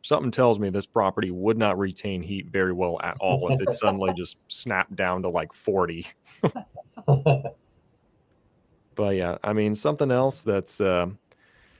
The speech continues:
Speaker 1: something else that, uh, that really the homes in just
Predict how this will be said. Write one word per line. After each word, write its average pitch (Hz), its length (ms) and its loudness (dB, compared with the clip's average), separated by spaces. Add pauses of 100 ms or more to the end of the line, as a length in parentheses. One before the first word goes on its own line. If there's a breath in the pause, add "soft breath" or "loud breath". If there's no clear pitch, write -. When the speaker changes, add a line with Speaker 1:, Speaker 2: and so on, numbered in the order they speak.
(680 soft breath)
Speaker 1:
something 156 320 4
else 123 380 4 (560 loud breath)
that, 104 400 -2
uh, 98 420 4 (220 loud breath)
that 104 160 2
really 101 420 2 (560)
the 107 140 0
homes 107 340 0
in 95 480 0 (520)
just 95 300 -4